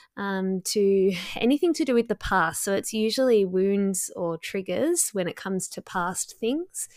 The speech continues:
Um, and, you know, practice that discernment and also the pause, actually. Practice the pause of when you feel yourself having that emotional reaction around this full moon time. Remember, this is the next three days or so. Um,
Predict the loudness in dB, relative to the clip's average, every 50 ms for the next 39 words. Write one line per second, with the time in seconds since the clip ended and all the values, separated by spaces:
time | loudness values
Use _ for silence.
0 | -20 -20 -20 -20 -20 -20 -18 _ -2 2 2 2 2 2 -2 -4 -6 -2 2 4
1 | 4 4 4 2 0 -4 -4 -2 0 2 2 2 0 -2 0 2 2 2 2 2
2 | 2 2 4 4 2 2 2 2 2 2 0 0 0 0 0 0 -2 -2 0 0
3 | 0 0 0 -2 -2 -2 0 0 0 0 -2 -4 -4 0 0 0 2 2 2 2
4 | 2 0 0 2 4 6 6 6 6 4 0 -2 -6 -4 -4 -4 -4 -2 -2 -2
5 | 0 0 -2 -2 -6 -14 -20 -14 _ 0 0 0 0 0 -2 -2 0 0 -2 -4
6 | -2 0 2 4 4 4 4 2 2 0 0 -2 -6 -6 -4 -2 -2 -2 -2 -4
7 | -8 -12 -16 _ -20 -20 -20 -18 _ -2 2 2 4 4 2 4 6 8 10 10
8 | 10 8 6 2 0 0 0 2 0 0 0 2 2 2 0 0 0 0 0 0
9 | -2 -2 -2 -2 0 2 2 2 2 2 -2 -8 -8 -6 -6 -4 -2 0 0 0
10 | 0 -2 -4 -4 -2 -4 -4 -2 -2 -2 0 0 0 -2 -2 -2 -4 -4 -2 -2
11 | 0 0 2 2 2 2 2 0 -6 -8 -4 -4 -2 -2 -2 -4 -2 -4 -4 -6
12 | -6 -8 -8 -6 -6 -6 -6 -6 -6 -2 -2 0 0 0 0 0 0 0 -2 -2
13 | -2 -2 -4 -2 0 0 0 0 -2 -10 -16 -16 -16 -16 -18 -10 -2 0 4 4
14 | 4 4 2 0 -2 -4